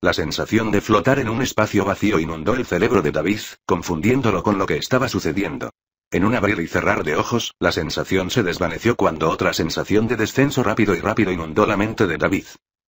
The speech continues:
Rápidamente miró a su alrededor y vio que de alguna manera se las había arreglado para aparecer en algún lugar, pero no había aparecido en el suelo como en el informe que le habían dado antes. No,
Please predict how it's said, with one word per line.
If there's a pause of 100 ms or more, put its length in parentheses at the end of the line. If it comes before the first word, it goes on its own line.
(400)
Rápidamente
miró
a
su
alrededor
y
vio
que
de
alguna
manera
se
las
había
arreglado
para
aparecer
en
algún
lugar,
pero
no
había
aparecido
en
el
suelo
como
en
el
informe
que
le
habían
dado
antes. (640)
No,